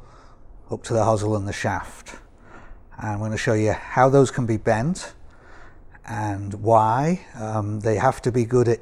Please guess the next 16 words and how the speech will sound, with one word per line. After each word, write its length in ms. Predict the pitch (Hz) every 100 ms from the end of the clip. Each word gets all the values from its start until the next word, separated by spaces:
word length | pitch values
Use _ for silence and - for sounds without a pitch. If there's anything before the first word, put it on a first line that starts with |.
| 123
impact. 600 | 123 113 101 - - - - - - -
So 200 | - 110
essentially, 800 | 110 135 127 120 131 123 120 113 - - -
the 80 | 107
leading, 480 | 104 123 120 120 117
the 240 | 110 110 104
sole 340 | - 131 127
of 60 | 113
the 60 |
club's 200 | - 113
gotta 160 | 120 110
be 140 | 107
down 360 | 120 117 123 127
at 120 | 120
impact 540 | 120 123 - 123 117
here, 360 | - 120 135 156